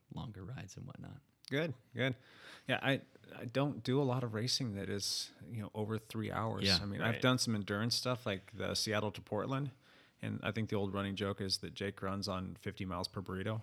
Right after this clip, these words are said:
Speaker 2: I would make these little bean burrito packs that would be perfect little squares
Speaker 3: Yeah.
Speaker 2: that I would, you know, throw some stuff in there depending upon where I'm at in the race.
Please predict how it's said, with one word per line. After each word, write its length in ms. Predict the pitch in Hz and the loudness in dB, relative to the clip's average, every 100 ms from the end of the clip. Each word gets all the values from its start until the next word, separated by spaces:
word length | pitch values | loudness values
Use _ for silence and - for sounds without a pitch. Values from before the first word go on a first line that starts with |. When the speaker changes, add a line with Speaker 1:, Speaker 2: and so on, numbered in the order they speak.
| - | -2
Speaker 2:
I 80 | 110 | 0
would 100 | 110 | 4
make 160 | 117 | 2
these 140 | 117 101 | 2 0
little 120 | 107 | 0
bean 220 | 101 104 | 2 2
burrito 260 | 98 101 107 | 2 0 2
packs 320 | 117 113 - | 4 4 4
that 160 | 113 90 | 4 4
would 280 | 101 - | 0 -2
be 180 | 101 104 | -2 -4
perfect 400 | 98 - 117 117 | -2 0 2 0
little 200 | 110 107 | 0 2
squares 500 | - - 98 98 107 | 0 0 0 0 0
Speaker 3:
Yeah. 80 | 92 | 0
Speaker 2:
that 160 | 104 95 | 2 2
I 140 | 95 | 0
would, 280 | 95 92 95 | 0 -4 -4
you 100 | 110 | -6
know, 120 | 90 | -8
throw 200 | - 98 | -6 -6
some 160 | 92 95 | -4 -4
stuff 280 | - 92 - | -4 -6 -6
in 60 | |
there 120 | 95 90 | -6 -8
depending 340 | 92 104 98 | -6 -6 -4
upon 260 | 92 101 92 | -2 -2 -2
where 140 | 92 | -2
I'm 100 | 90 | -2
at 140 | 92 | -2
in 60 | 76 | -4
the 80 | 87 | -6
race. 460 | 95 107 95 - | -2 -2 -2 -4